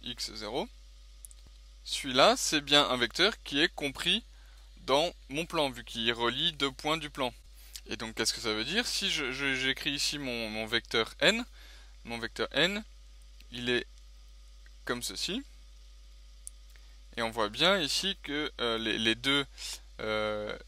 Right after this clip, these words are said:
les deux vecteurs, le vecteur x moins x zéro et le vecteur n, vont être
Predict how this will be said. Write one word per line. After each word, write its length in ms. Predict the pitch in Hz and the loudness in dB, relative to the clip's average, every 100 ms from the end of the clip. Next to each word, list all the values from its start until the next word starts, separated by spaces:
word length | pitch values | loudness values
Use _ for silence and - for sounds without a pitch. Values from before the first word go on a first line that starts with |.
| - | -6
les 180 | 117 120 | -2 0
deux 180 | 139 | 2
vecteurs, 680 | 139 131 113 - 180 233 - - - - | 4 4 2 4 4 2 -8 -18 -20 -16
le 100 | 120 | -8
vecteur 260 | 123 123 127 - | -6 -2 -4 -4
x 380 | 160 - - | -4 0 0
moins 160 | 127 131 | 0 -2
x 200 | 127 120 | 0 -4
zéro 280 | 127 127 - | -2 -4 -4
et 60 | 117 | -4
le 60 | |
vecteur 460 | 110 - 117 113 - | -6 -4 -2 -4 -4
n, 300 | - 151 208 - - - - - | 4 4 4 -6 -18 -20 -20 -18
vont 200 | 113 123 | -2 2
être 240 | 170 - | 2 2